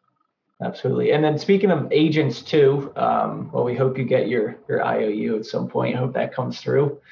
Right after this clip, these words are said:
Um, <laughs> uh, but, uh, but speaking of agents, like, at what point should a coach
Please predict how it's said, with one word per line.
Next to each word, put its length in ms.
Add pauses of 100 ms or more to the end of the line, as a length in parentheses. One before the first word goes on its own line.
(320)
Um, 540 (440)
<laughs> 420
uh, 420 (300)
but, 280
uh, 240
but 120
speaking 300
of 80
agents, 440 (180)
like, 460
at 180
what 220
point 240
should 200
a 140
coach 320